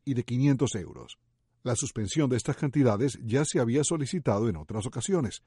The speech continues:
El fallecido alcalde de Nueva York, Edward Koch, pidió sin éxito eliminar el billete de cien dólares para tratar de dar un golpe al narcotráfico, recuerda el periódico The Wall Street Journal.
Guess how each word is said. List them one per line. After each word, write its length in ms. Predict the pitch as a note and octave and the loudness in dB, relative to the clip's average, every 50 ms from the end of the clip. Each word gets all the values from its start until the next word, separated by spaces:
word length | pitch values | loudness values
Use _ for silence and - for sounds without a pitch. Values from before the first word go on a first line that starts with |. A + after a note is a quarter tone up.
| _ _ _ _ _ _ _ - | _ _ _ _ _ _ _ -8
El 120 | C#3 C#3 | -4 -2
fallecido 500 | - F3+ D#3+ F3 E3 - A#3 A3+ G#3+ D#3+ | 0 2 2 2 2 0 0 0 2 2
alcalde 400 | A#2+ A2 - - E3+ F3+ D#3 B2+ | 0 0 0 0 0 2 2 2
de 120 | G#2 G#2+ | 2 2
Nueva 220 | G#2 G#2 G2+ G2+ G2+ | 2 2 0 0 0
York, 300 | A2+ C#3+ E3 C#3+ - - | 2 2 2 2 0 -2
Edward 300 | G2 A2+ C3 C#3+ C#3 G#2 | -4 -4 -2 0 -2 -2
Koch, 360 | - - C3+ D#3 E3+ - - - _ | 0 0 0 0 0 -4 -10 -10 _
pidió 280 | C3 C3 C3 G3 E3+ | -6 -2 0 0 0
sin 160 | - D3+ C#3 | 2 0 0
éxito 520 | D3+ D#3 - - A#2 G2+ - - C#2+ C#2 C2+ | 0 -2 -4 -4 -6 -6 -6 -8 -14 -14 -14
eliminar 460 | D2 D#2+ E2+ E2 F2+ F#2+ G#2+ A#2 B2 | -14 -14 -12 -10 -8 -6 -4 -2 0
el 140 | A#2+ G#2 F2+ | 0 0 -2
billete 340 | F2 E2 G#2+ A#2+ G#2+ - E2 | -2 -2 -2 -2 -2 -4 -8
de 100 | D#2+ F2 | -10 -8
cien 220 | - - A2+ A2+ | -6 -4 -2 0
dólares 400 | A#2 B2 A#2+ A#2+ A2+ A2+ - - - - - - - | 0 0 0 2 0 0 -4 -6 -12 -20 -20 -20 -6
para 300 | - B2 A#2 G#2+ A2 A2 | -2 0 0 2 2 0
tratar 360 | G#2 - A#2+ C3 - - F#3+ | 0 0 -2 -2 -2 0 0
de 60 | F#3+ D3+ | 0 0
dar 180 | D3 E3+ D3+ | 0 0 0
un 120 | D3 B2+ A#2+ | 0 0 2
golpe 340 | A#2+ D3+ C3+ - - A#2+ | 4 4 4 4 2 0
al 80 | A2+ A2+ | 0 2
narcotráfico, 640 | A#2+ A#2 - C#3 - - F3 D3 - G2 - - F#2 | 0 0 0 -2 -2 0 -2 -2 -4 -6 -8 -8 -6
recuerda 440 | G2+ C3+ - D#3+ F3 E3 B2+ G2 F#2 | -6 -4 2 4 4 4 4 2 0
el 80 | E2+ E2 | -4 -4
periódico 500 | - A2 B2 C3+ C3+ G#2+ F#2 - - C2+ | -4 -2 0 2 2 2 0 -4 -8 -12
The 80 | D2 | -10
Wall 180 | E2 F#2+ A2+ A#2 | -6 -4 -2 -4
Street 220 | - - B2+ A#2 | -2 -2 -4 -2
Journal. 340 | G#2+ - E2 C2 C2+ D2 - | -2 -4 -8 -8 -10 -16 -20